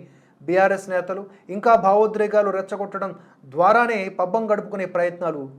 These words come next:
చేస్తున్నారు. తెలంగాణ ఉద్యమానికి కీలకమైన కొలువులు, వనరులు, నీటి విషయంలో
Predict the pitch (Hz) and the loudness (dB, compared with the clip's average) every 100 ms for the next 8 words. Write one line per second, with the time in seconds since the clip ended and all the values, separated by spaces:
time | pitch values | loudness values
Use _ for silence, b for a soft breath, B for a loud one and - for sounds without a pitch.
0 | - 151 135 - 113 - _ _ 185 202 | -14 -12 -12 -16 -20 -20 _ _ -2 0
1 | 214 214 196 202 202 190 175 190 190 196 | 0 -2 -2 -6 -6 -6 -10 -8 -8 -8
2 | 190 185 170 190 196 185 175 190 196 196 | -8 -8 -6 -6 -4 -4 -4 -4 -4 -4
3 | 175 B B - 190 269 247 226 - 220 | -8 B B -8 -4 -2 -4 -6 -8 -4